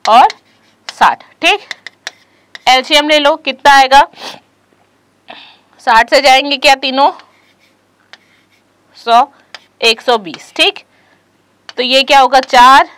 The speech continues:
ये होगा छः, ये होगा तीन, ठीक। क्या हो जाएगा, छः चार दस बट्टे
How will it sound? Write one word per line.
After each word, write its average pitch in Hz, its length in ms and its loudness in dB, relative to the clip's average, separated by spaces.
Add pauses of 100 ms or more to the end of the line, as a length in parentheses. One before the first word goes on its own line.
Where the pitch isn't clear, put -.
(140)
ये 240 140 -2
होगा 254 320 2
छः, 269 420 0 (120)
ये 233 160 -2
होगा 247 360 0 (160)
तीन, 175 280 -10 (760)
ठीक। 311 340 -4
क्या 262 140 2
हो 285 120 2
जाएगा, 277 280 0
छः 269 220 0
चार 269 220 0
दस 269 220 2
बट्टे 277 380 -4